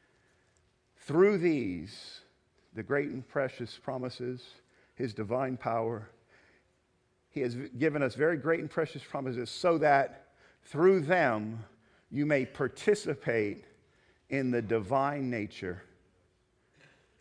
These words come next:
Folks, I was born of Adam, separated from God by sin, have come to know Christ, and have been born again. Now I participate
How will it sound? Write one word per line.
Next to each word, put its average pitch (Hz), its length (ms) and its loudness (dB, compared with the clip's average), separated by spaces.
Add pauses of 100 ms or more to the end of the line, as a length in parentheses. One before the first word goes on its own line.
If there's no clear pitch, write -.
(640)
Folks, 151 240 -2
I 175 60 6
was 147 240 2
born 151 520 -2 (640)
of 117 140 -4
Adam, 120 420 2 (720)
separated 120 840 0
from 113 260 -6
God 113 420 0 (1000)
by 107 140 -2
sin, 101 500 -6 (840)
have 117 160 -10
come 156 240 -4
to 131 160 -8
know 143 200 2
Christ, 110 640 -4 (280)
and 120 100 -6
have 117 200 -2
been 117 220 -2
born 131 200 -4
again. 107 560 -4 (400)
Now 139 300 0
I 123 140 2
participate 120 1000 -6